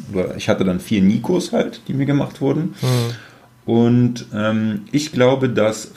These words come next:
Speaker 1: fast alle Autoimmunerkrankungen mit, äh, Vergiftungen zu tun haben.
Speaker 2: Mhm.
Speaker 1: Und wie gesagt, Entzündungen. Aber Entzündungen liegen oft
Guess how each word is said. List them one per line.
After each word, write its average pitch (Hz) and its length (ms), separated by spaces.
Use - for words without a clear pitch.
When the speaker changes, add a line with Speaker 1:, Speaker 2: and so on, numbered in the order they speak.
Speaker 1:
fast - 380
alle 107 200
Autoimmunerkrankungen 101 1400
mit, 95 480
äh, 90 440
Vergiftungen 90 800
zu - 120
tun 90 320
haben. 98 560
Speaker 2:
Mhm. 123 260
Speaker 1:
Und 120 280
wie 117 80
gesagt, 113 320
Entzündungen. 101 540
Aber 95 460
Entzündungen 113 580
liegen 113 400
oft - 380